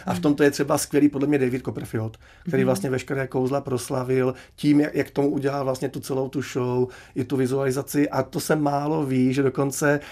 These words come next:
Speaker 1: tady k těm velkým famózním iluzím s nějakým tím dějem, s nějakým tím nápadem ho trošku motivoval jeden český kouzelník. Bylo to české slavné duo, duo Absalon, kteří vlastně cestovali po celém světě a oni jako první v Česku, nebo možná mezi prvníma,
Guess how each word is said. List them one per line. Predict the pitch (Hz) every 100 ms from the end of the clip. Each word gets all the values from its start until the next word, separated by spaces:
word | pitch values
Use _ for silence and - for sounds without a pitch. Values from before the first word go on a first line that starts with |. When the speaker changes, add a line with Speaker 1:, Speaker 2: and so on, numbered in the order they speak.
| -
Speaker 1:
tady | - 143
k | 143
těm | 147 143
velkým | 135 131 151 139
famózním | 147 135 135 143 147
iluzím | 139 135 127 139
s | 127
nějakým | 143 135 143
tím | 139 143
dějem, | 131 131 135
s |
nějakým | 135 135 143 131
tím | 151
nápadem | 143 139 139 123 120 123 - -
ho | 135
trošku | 139 135 -
motivoval | 139 131 139 139 135
jeden | 135 135
český | 131 - 143
kouzelník. | 143 139 131 131 123 120 127 -
Bylo | 135 139
to | -
české | - 151 156 151
slavné | 151 139 139
duo, | 135 131 127 - - -
duo | 131 135
Absalon, | - - - 135 113 120 - -
kteří | - 127 131
vlastně | 123 135
cestovali | 131 131 139 135
po | 131 143
celém | 151 139
světě | 135 135 135
a | 131
oni | 127 135
jako | 139 143
první | - 151 139 131 113
v |
Česku, | - 139 - 127 135
nebo | 127
možná | 127 123 131
mezi | 127 127
prvníma, | 127 127 123 123